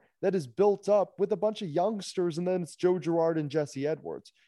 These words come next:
So I'm siding with Ethan on this one in terms of, should Syracuse, uh, put forward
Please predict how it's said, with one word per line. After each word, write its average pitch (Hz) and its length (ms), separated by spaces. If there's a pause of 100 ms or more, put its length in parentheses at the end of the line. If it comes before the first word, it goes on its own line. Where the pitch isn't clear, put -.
(280)
So 190 140
I'm 226 140
siding 226 320
with 147 160
Ethan 175 340
on 135 160
this 160 240
one 135 140
in 131 100
terms 185 540 (100)
of, 147 320 (800)
should 160 240
Syracuse, 170 1080 (300)
uh, 143 160
put 185 260
forward 165 600